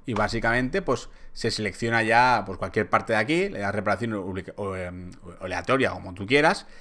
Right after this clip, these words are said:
y apareces en cualquier sitio y has desactivado ya lo que viene siendo, pues, eh, el modo espectador, ¿no? Que tú como, como eres admin, pues te da igual que aparecer en una ubicación aleatoria o lo que sea, porque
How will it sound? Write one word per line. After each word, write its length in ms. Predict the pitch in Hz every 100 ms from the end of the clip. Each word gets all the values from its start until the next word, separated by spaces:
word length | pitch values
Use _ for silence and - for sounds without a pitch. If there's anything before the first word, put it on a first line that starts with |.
| - -
y 140 | 127
apareces 540 | 127 107 113 113 135 131
en 340 | 120 107 101
cualquier 400 | 92 98 90 113
sitio 360 | - 139 139 180
y 120 | 165
has 140 | 110
desactivado 580 | 113 117 110 120 113 123
ya 120 | 120
lo 80 | 131
que 60 | 127
viene 180 | 113 107
siendo, 340 | 110 107 131
pues, 420 | 151 123 101 - - - -
eh, 220 | - 98 -
el 120 | 104
modo 220 | 104 117
espectador, 680 | 120 - 110 - 95 98 87
¿no? 260 | 90 117 139
Que 100 | 95
tú 140 | 98
como, 200 | 104 101 95 95 92
como 180 | 98
eres 180 | 104 -
admin, 480 | 127 131 160 208 -
pues 160 | - 95
te 80 | 90
da 80 |
igual 360 | 87 92 104 101
que 80 | 95
aparecer 340 | 92 90 107
en 80 | 101
una 160 | 104 98
ubicación 400 | 101 95 104 95
aleatoria 720 | 90 85 87 143 147 156 131
o 60 |
lo 120 | 107
que 80 | 92
sea, 280 | - 117 143
porque 360 | 123 101 101